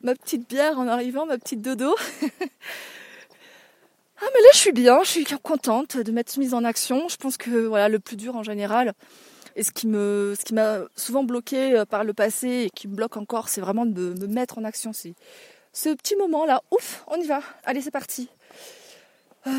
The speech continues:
voilà, de, en fait, c'est, c'est tout bête, hein, mais il n'y a pas vraiment de, de, de schéma type, de fonctionnement. Il n'y a pas, il y a rien qui peut déclencher ce, cette étincelle de... d'action, si je puis dire. C'est,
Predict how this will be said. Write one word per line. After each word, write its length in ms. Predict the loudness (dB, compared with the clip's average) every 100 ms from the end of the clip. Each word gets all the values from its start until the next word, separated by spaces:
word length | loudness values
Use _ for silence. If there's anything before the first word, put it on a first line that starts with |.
| -2 -2 -2
voilà, 240 | 2 4 4
de, 1040 | 2 2 2 2 2 2 0 0 -2 -6 -8 -12 -16 -20 _ -4
en 120 | 2
fait, 120 | 4 2
c'est, 140 | -2
c'est 140 | -6
tout 160 | -8 0
bête, 260 | 4 4 0
hein, 80 |
mais 200 | -2 -2
il 60 | -4
n'y 80 | -6
a 40 |
pas 140 | -6 -6
vraiment 260 | -4 -4
de, 380 | -4 -4 -6 -6
de, 640 | -6 -6 -6 -6 -10 -12 -16 -20
de 160 | -12 -8
schéma 320 | -4 -2 -4
type, 360 | -6 -8 -8
de 80 | -8
fonctionnement. 600 | -10 -10 -10 -8 -6 -4
Il 40 | -2
n'y 60 |
a 40 | -2
pas, 360 | 0 0 -2 -4 -16 -20 -20 _ -20 2
il 80 | 2
y 20 |
a 40 |
rien 180 | 2 -4
qui 80 | -8
peut 140 | -8
déclencher 480 | -6 -6 -6 -6 -6
ce, 480 | -6 -6 -4 -6 -8 -14 _ _ _ _ -6
cette 200 | -6 -4
étincelle 480 | -6 -6 -4 -4
de... 120 | -6 -12 _ -2
d'action, 480 | -2 0 -6 -6
si 140 | -8 -12
je 120 | -12
puis 100 | -6
dire. 220 | -6 -6 -8 -18 -20 -18 -16 -16 -16 -20 -20 _ _
C'est, 920 | -6 0 4 4 4 2 0 -4